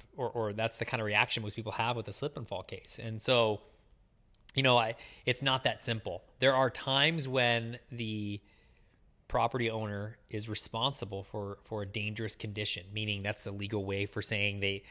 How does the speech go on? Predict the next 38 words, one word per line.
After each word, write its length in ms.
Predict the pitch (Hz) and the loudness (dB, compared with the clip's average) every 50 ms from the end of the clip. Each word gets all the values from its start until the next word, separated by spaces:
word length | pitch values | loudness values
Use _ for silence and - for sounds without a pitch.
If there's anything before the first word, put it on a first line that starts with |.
| - - | -6 -2
there's 160 | 110 104 - | 0 0 2
something 300 | - 120 110 120 107 101 | 0 0 -2 -2 -4 -4
wrong 240 | 101 101 104 104 101 | -4 -6 -6 -6 -6
with 100 | 95 92 | -8 -10
their 100 | - 98 | -10 -10
property. 460 | 92 - 101 92 95 - 98 98 - 104 | -8 -6 -6 -8 -8 -8 -12 -14 -14 -12
There's 160 | 110 104 98 | -10 -8 -8
something, 380 | - 110 107 104 113 110 101 95 - | -6 -6 -4 -4 -4 -4 -4 -6 -8
there's 140 | 104 101 104 | -6 -4 -4
a 40 | 95 | -2
hole, 380 | - - 117 110 104 98 90 98 | 2 4 4 4 4 2 -2 -4
there's 300 | 101 98 98 101 95 - | -4 -2 -2 -2 0 0
a 300 | 101 95 92 92 90 - - - - - - - _ _ _ - - | -2 -2 -2 -2 -4 -8 -12 -18 -20 -20 -20 -20 _ _ _ -14 -8
metal 380 | 104 101 107 110 107 104 104 - - _ - | -6 -2 0 0 0 -2 -4 -8 -14 _ -4
spike, 540 | - - - - - 110 104 101 - - 110 | -2 -2 0 2 2 2 2 2 0 -6 -6
there's 220 | 107 107 107 104 - | -2 -2 -2 0 0
something 460 | - 131 123 - - 123 117 113 110 - _ _ _ _ - - - - | 0 -2 0 0 0 0 0 -2 -6 -12 _ _ _ _ -20 -20 -8 2
that 340 | 117 117 110 107 110 107 - | 6 8 8 8 6 4 2
shouldn't 400 | - - - 147 143 131 123 117 | 2 2 2 2 0 -2 -6 -4
be 160 | 120 120 120 | -2 -2 0
there 300 | 110 107 104 98 95 95 | 0 0 0 0 0 -2
that 300 | 101 101 98 98 101 - - - _ _ _ _ - | -2 -2 -2 -2 -4 -8 -14 -20 _ _ _ _ 0
they 180 | 151 165 170 165 | 2 4 4 4
know 540 | 143 131 127 127 120 113 110 104 104 101 101 | 2 2 4 6 6 6 6 4 2 0 0
could 180 | - - 113 - | -2 -6 -6 -4
cause 340 | - - 110 107 104 107 - | 0 2 2 2 2 0 -2
someone 560 | - - 104 98 101 101 98 95 95 92 98 - _ _ _ _ _ _ _ - - - _ _ _ _ - | -2 -4 -4 -4 -6 -6 -6 -6 -8 -10 -12 -14 _ _ _ _ _ _ _ -20 -20 -20 _ _ _ _ -10
to 80 | - 113 | -6 -4
be 160 | 110 101 101 | -2 0 0
injured, 320 | 104 104 98 98 92 90 90 | -2 -2 -2 -2 -2 -2 -4
and 140 | 92 92 | -4 -4
they, 180 | 95 95 95 101 | -6 -6 -8 -6
and 140 | 101 101 101 | -6 -2 0
they 80 | 98 98 | 0 0
don't 180 | 98 98 98 | 0 0 -2
do 120 | 95 101 101 | -4 -4 -4
anything 340 | 95 95 - - 98 92 92 | -4 -4 -6 -6 -8 -8 -8
to 240 | - 98 90 90 | -8 -8 -8 -8